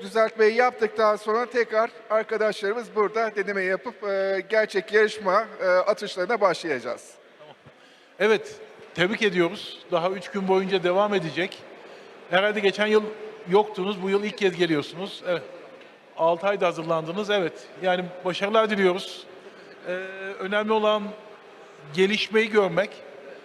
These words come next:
Speaker 2: gelişmedeki fırsat alanınızı da görmek, risk alanınızı da görmek.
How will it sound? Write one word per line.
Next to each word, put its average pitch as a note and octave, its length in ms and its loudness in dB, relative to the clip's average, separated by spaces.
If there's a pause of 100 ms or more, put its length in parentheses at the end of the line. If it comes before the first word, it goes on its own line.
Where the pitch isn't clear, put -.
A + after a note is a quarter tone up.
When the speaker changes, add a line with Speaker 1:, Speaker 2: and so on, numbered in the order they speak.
(240)
Speaker 2:
gelişmedeki G3+ 840 0
fırsat A3 420 -4
alanınızı A3 400 0
da G#3+ 60 4
görmek, G3+ 460 0
risk G3+ 240 -4
alanınızı G#3 300 0
da G3+ 80 2
görmek. E3+ 500 -2